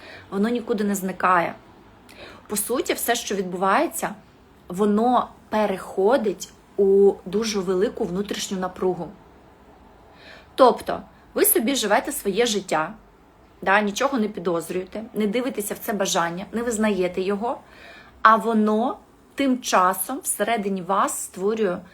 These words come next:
страшенну внутрішню напругу. Давайте на прикладах. А, ви хочете там співати, е, виступати десь, але, е, боїтеся, що вас будуть знецінювати, тому ви в це не йдете.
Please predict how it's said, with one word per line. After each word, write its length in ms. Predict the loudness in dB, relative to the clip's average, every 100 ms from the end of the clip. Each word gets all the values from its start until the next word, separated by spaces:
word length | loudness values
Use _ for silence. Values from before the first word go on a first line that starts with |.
| -18
страшенну 640 | -8 -4 -2 0 0 -2
внутрішню 480 | -6 -6 -8 -8 -8
напругу. 460 | -8 -4 -4 -4 -14 _ _ _ _ _ _ _ _ _ _ -20 -16 -16 -14 0
Давайте 300 | 4 4 4
на 100 | -2
прикладах. 500 | 0 -2 -2 -8 -10 -14 _ -20 -20 -18 -18 2
А, 220 | 6 8
ви 120 | 6
хочете 440 | 2 0 0 -4 0
там 160 | 0
співати, 920 | 0 -2 6 10 10 8 2 0 0 -4 -10 -18 -16 -18 0
е, 420 | 4 6 6 6
виступати 840 | 4 0 0 -2 8 10 10 8 0
десь, 540 | 2 2 0 -2 -8 -14 -20 -20 -4
але, 640 | 2 6 6 6 6 6 6
е, 200 | 4 4
боїтеся, 680 | 4 2 0 2 2 2 -4
що 200 | -6 -2
вас 240 | 4 4
будуть 300 | 2 -4 -4
знецінювати, 840 | -4 -4 -4 -2 -2 0 0 -2 -4
тому 260 | -2 -2
ви 80 | 0
в 60 | -2
це 220 | -2 0
не 100 | 0
йдете. 480 | 0 0 0 -4